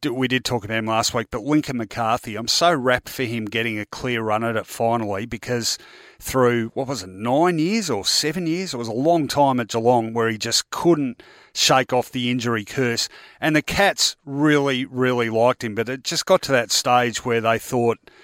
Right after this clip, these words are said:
you know, it's a bit like Nathan Vardy. You just think, "Ah, he's, he's just cursed here. He's gotta go somewhere else and just have a fresh start." But Lincoln McCarthy is a seriously smart footballer and a very gifted footballer,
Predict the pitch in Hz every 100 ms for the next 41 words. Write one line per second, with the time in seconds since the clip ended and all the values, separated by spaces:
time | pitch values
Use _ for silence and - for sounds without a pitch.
0 | _ 156 151 147 240 156 110 110 - 110
1 | 110 139 196 104 107 147 143 - 117 -
2 | - - - _ 123 110 104 113 135 147
3 | 120 - 151 143 139 - - 127 123 -
4 | 117 110 113 110 135 117 107 104 - 110
5 | 107 110 110 - 113 117 - 117 110 -
6 | 123 110 - 131 127 117 - - - -
7 | - 127 165 180 202 165 123 131 131 127
8 | 113 98 104 - 147 139 120 - 113 110
9 | - - 127 123 127 - - 127 - 110
10 | 110 90 120 107 123 113 92 113 - -
11 | 101 - 120 92 104 95